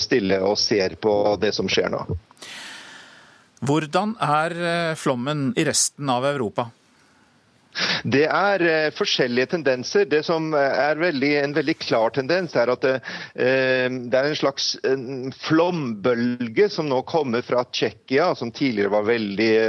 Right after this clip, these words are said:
Speaker 1: eh, hardt rammet, og oppover, eh, altså nordover mot det området der jeg er, altså Saksen i det tidligere, eh,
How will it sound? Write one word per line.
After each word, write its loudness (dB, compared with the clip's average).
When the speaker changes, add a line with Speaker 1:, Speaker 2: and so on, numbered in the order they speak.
Speaker 1:
eh, -2
hardt 0
rammet, 0
og 2
oppover, 0
eh, 2
altså 0
nordover 2
mot -2
det 2
området 2
der 4
jeg 4
er, 2
altså -4
Saksen -4
i 0
det 2
tidligere, 2
eh, 0